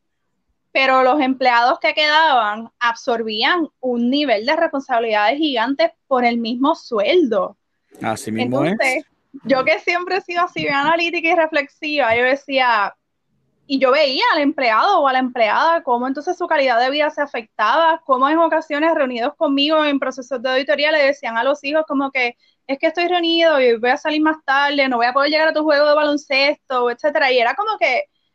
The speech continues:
Speaker 1: algo aquí, como que una de estas cosas no es como la otra.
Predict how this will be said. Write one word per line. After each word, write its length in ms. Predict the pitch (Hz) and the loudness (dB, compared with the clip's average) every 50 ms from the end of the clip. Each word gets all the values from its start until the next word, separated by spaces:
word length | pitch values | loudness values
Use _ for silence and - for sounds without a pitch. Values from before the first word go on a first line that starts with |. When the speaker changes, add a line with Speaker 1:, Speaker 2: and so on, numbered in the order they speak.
| _ _ _ _ _ _ - | _ _ _ _ _ _ -2
Speaker 1:
algo 240 | 254 254 262 277 349 | -2 0 2 0 0
aquí, 240 | 381 392 440 427 | 0 0 -2 -2
como 280 | 403 381 330 294 269 254 | 0 0 0 2 0 0
que 140 | 240 262 247 | 0 0 0
una 160 | 247 262 294 | 0 0 0
de 60 | 339 381 | 0 0
estas 160 | - 415 403 | -2 -2 -2
cosas 240 | 392 392 - 415 370 | -2 -2 0 0 0
no 80 | 359 359 | 0 -2
es 60 | 359 | -2
como 200 | - 370 359 349 | 0 0 2 2
la 200 | 349 339 320 294 | 2 2 2 2
otra. 320 | - 214 208 208 208 214 | 0 0 -4 -8 -10 -10